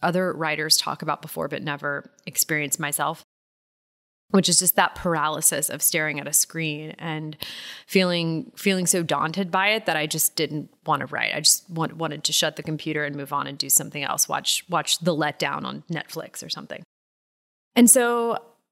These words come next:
I turned to Julia Cameron's The Artist's Way, which I had used before when I was creatively blocked and which was really useful. And once again, I found it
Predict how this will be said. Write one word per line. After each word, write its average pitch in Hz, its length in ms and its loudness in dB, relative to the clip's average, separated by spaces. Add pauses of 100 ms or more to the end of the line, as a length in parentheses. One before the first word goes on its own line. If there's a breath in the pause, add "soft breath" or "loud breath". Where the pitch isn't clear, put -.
(200)
I 208 300 4
turned 214 400 2
to 185 480 0 (520 loud breath)
Julia 196 380 4
Cameron's 170 640 0
The 165 200 -4
Artist's 165 400 2
Way, 165 420 0
which - 480 2
I 170 160 2
had 156 300 -4
used 170 280 -4
before 165 460 -2
when 175 140 -4
I 160 80 -4
was 165 180 -8
creatively 165 520 -6
blocked 160 360 -2
and 151 180 -12
which - 540 -2
was 165 220 -2
really 160 200 -4
useful. 220 520 0 (400)
And 233 140 4
once 262 180 2
again, 208 340 0
I 185 60 -2
found 170 320 -2
it - 200 -4